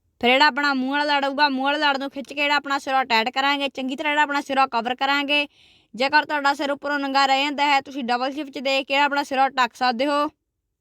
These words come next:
ਹੁਣ ਆਪਣਾ ਜਿਹੜਾ ਸਿਰਾ ਕਵਰ ਕਰਾਂਗੇ ਤੇ ਜਿਹੜੀ ਆਪਣੀ ਪੱਗ ਆ, ਦੋਨੇ ਅੱਖਾਂ ਤੋਂ ਵੀ ਬਰਾਬਰ ਕਰਾਂਗੇ। ਜਿਹੜਾ ਆਪਣਾ ਕਲਗੀ ਲੜ ਹੋਊਗਾ, ਕਲਗੀ ਲੜ ਨੂੰ ਵੀ ਆਪਾਂ ਸਾਫ਼ ਕਰ ਲਵਾਂਗੇ।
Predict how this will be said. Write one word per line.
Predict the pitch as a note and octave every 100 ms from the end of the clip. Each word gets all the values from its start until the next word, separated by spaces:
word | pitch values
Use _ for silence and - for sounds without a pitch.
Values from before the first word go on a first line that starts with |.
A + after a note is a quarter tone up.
| _ _ _ _ _ _ _ _ A3
ਹੁਣ |
ਆਪਣਾ | B3+ C#4 C#4+
ਜਿਹੜਾ | D4
ਸਿਰਾ | D4 C#4 C#4+
ਕਵਰ | A#3+ B3
ਕਰਾਂਗੇ | B3+ C4+ C#4+ C#4+
ਤੇ | C#4+
ਜਿਹੜੀ | C#4 C#4
ਆਪਣੀ | D4 C#4+
ਪੱਗ | C#4+ C4+ C4
ਆ, |
ਦੋਨੇ | C4+ C4 C#4
ਅੱਖਾਂ | C4+ C4+
ਤੋਂ | C4+
ਵੀ | D4
ਬਰਾਬਰ | A#3+ A#3 A3 B3
ਕਰਾਂਗੇ। | C4+ C#4+ C#4+ C#4
ਜਿਹੜਾ | B3
ਆਪਣਾ | C#4+ C#4+ D4
ਕਲਗੀ | C4+ C4 C4+
ਲੜ | C#4+ C#4
ਹੋਊਗਾ, | C#4 C4 C#4 C4+ _ _ _ _
ਕਲਗੀ | B3 B3+ C#4
ਲੜ | C#4+ C#4
ਨੂੰ | C#4+
ਵੀ | D4
ਆਪਾਂ | C#4 C#4 C#4
ਸਾਫ਼ | A3+ G#3 -
ਕਰ | C4
ਲਵਾਂਗੇ। | C4+ C4+ D4 C#4+ D4